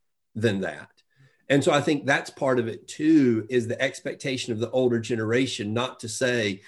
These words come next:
"We wanna teach the ol-, the younger generation to be just like us." Man, no, please no. Don't end up just like me.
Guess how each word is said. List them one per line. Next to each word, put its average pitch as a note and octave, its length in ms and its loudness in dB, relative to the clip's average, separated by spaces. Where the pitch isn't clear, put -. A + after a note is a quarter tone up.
"We C3 180 8
wanna C#3+ 240 6
teach - 360 -4
the A#2 200 0
ol-, C#3 220 2
the A#2 120 4
younger C#3+ 300 2
generation C#3 460 0
to A#2 80 -2
be G#2 120 -4
just D3+ 360 0
like C3 260 0
us." A#2+ 320 -2
Man, G#3+ 200 0
no, D3 140 0
please F#3+ 300 4
no. A#2+ 320 2
Don't G3 240 8
end E3+ 180 8
up B2 120 4
just C#3 240 2
like A2 180 0
me. A#2+ 440 0